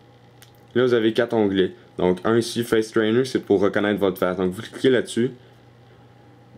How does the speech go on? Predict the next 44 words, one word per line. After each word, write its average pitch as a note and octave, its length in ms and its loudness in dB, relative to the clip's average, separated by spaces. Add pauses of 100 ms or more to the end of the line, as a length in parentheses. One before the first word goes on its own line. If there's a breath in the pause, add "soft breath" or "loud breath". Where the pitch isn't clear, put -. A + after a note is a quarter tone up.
(300)
Puis G2+ 100 -4
vous G2 80 2
approchez A2 320 0
votre B2+ 200 2
visage G#2+ 380 0
quand A2 140 2
même C3+ 100 4
assez G#2+ 240 0
près A2+ 160 0
de A2 60 2
la G#2 80 2
caméra. F#2+ 520 2
Puis - 80 -2
là, G#2 80 4
vous F#2+ 80 2
avez F#2+ 140 2
la G2 160 2
ligne G2 160 0
rouge F#2+ 260 2
ici A2 280 -4
qui A2 80 2
va F#2 180 2
analyser G2 460 2
votre F#2+ 200 2
visage. E2 440 -2
C'est D#2 80 -8
juste D#2 240 -6
un, D2 160 -2 (1500)
dans - 80 -4
le D#2+ 60 -4
fond, F2 260 2
un F2 220 2
aperçu F2 420 -2
comme F#2+ 180 0
si - 100 -6
c'était F2+ 180 2
vrai, F2+ 240 0
mais A2 100 0
ça - 160 -2
fait F#2 160 0
juste A2 180 0
prendre A2+ 220 0
six - 260 -4
photos. F2 420 2